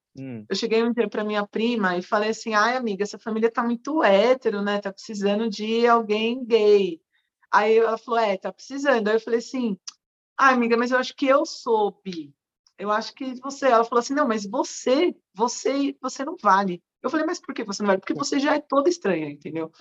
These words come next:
Speaker 2: Então, tipo, você ninguém vai ligar. Tem que ser <laughs> outra pessoa da família." Aí eu falei: "Não acredito. Eu não posso nem, nem,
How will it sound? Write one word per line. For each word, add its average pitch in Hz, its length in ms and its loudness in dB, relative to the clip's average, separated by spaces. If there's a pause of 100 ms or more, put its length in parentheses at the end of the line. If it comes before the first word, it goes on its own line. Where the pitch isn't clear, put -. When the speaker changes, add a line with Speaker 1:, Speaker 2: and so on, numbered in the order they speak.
(300)
Speaker 2:
Então, 240 500 4 (300)
tipo, 285 260 0
você 302 380 2
ninguém 320 240 4
vai 262 100 4
ligar. 208 320 -6 (220)
Tem 294 120 0
que 294 80 -6
ser - 320 0
<laughs> 349 40 4
outra 622 340 4
pessoa - 800 4 (320)
da 285 200 0
família." 262 520 -2 (220)
Aí 339 120 2
eu 339 100 0
falei: 339 280 -4
"Não - 100 0
acredito. - 880 -8 (380)
Eu 302 120 2
não - 100 -2
posso 330 360 0
nem, 330 300 -2 (560)
nem, 359 340 -2